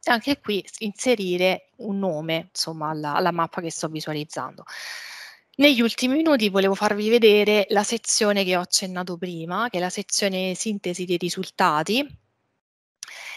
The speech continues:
Se clicco su sintesi dei risultati, come ho detto prima, abbiamo un elenco di pagine riassuntive.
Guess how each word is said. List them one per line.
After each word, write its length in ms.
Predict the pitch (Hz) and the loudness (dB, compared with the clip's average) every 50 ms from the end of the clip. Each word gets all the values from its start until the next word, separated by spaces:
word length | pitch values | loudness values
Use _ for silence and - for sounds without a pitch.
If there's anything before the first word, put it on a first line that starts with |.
| - - | -14 0
Se 160 | - 294 294 - | 2 2 2 2
clicco 340 | - 277 247 - - 190 | -2 -4 -4 -2 -4 -4
su 100 | 190 - | -4 -2
sintesi 480 | 185 - - 240 226 208 - 175 170 180 | -6 -4 -2 -2 -2 -2 -2 -4 -4 -2
dei 120 | 170 180 | -4 -2
risultati, 960 | 170 180 175 - 196 185 - - - 170 160 151 151 160 190 208 240 226 - _ | -2 -2 -2 -2 -4 -6 -4 -2 -2 0 0 0 0 2 4 4 4 2 2 _
come 240 | - - 208 208 196 | -2 -2 0 0 0
ho 60 | 185 | 0
detto 360 | 170 190 185 - _ - 185 | 0 -2 -4 -2 _ -2 -2
prima, 520 | 180 190 185 170 170 170 185 208 233 247 - | 0 -2 -2 -2 -2 2 4 6 6 6 6
abbiamo 480 | 285 285 - 214 214 180 180 180 196 | 2 0 2 2 0 0 0 0 -2
un 60 | 214 | 0
elenco 600 | 247 277 277 233 196 180 190 202 - - 247 247 | 2 4 4 4 4 4 0 -4 -4 0 0 0
di 240 | 240 226 214 214 214 - | 0 0 -6 -8 -8 -2
pagine 440 | - 240 233 220 - 214 202 196 | 0 0 2 2 0 -4 -4 -2
riassuntive. 1000 | 190 196 185 175 - - - 185 180 - _ - 170 156 156 156 160 165 160 156 | -2 -4 -4 -4 -6 -8 -8 -10 -12 -14 _ -12 -10 -8 -6 -4 -2 -2 -2 -2